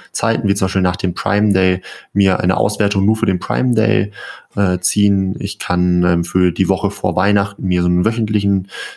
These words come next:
Bericht ziehen. Ich kann für die Vorweihnachtszeit, also für den November beispielsweise, kann ich mir einen Monatsbericht ziehen oder ich kann mir halt irgendwie direkt das irgendwie vierte Quartal anschauen. Das sind so die Möglichkeiten. Ähm, ich kann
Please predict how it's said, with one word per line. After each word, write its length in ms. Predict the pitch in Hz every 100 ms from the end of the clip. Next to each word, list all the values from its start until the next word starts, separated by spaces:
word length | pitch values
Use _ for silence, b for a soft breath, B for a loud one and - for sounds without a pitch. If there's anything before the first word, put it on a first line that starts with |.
| -
Bericht 380 | 98 101 - -
ziehen. 560 | - 90 90 90 87
Ich 160 | 87 -
kann 320 | - 87 87
für 640 | 87 - 87 85 82 82 82
die 200 | - 85
Vorweihnachtszeit, 1120 | - - 104 98 95 92 - - 92 90 -
also 220 | 82 85
für 120 | -
den 280 | 85 82 85
November 440 | 90 95 101 98
beispielsweise, 840 | 92 92 - - 90 90 87 87 87 B B B B
kann 120 | 90
ich 60 | 87
mir 80 | 90
einen 80 |
Monatsbericht 640 | 98 113 104 - 92 - -
ziehen 320 | - 92 90
oder 180 | 98 95
ich 80 | -
kann 180 | 92
mir 140 | 90 87
halt 140 | 85
irgendwie 300 | 87 87 85 B B B -
direkt 320 | 90 - -
das 220 | - -
irgendwie 180 | - 85
vierte 300 | - - -
Quartal 420 | - - - 87
anschauen. 480 | 87 85 - 85 82 B B B -
Das 120 | 92
sind 80 | 92
so 100 | 98
die 80 |
Möglichkeiten. 880 | 98 120 120 - 98 95 92 95 92 B B B _
Ähm, 200 | 90 85
ich 160 | 85 -
kann 580 | 92 90 87 87 90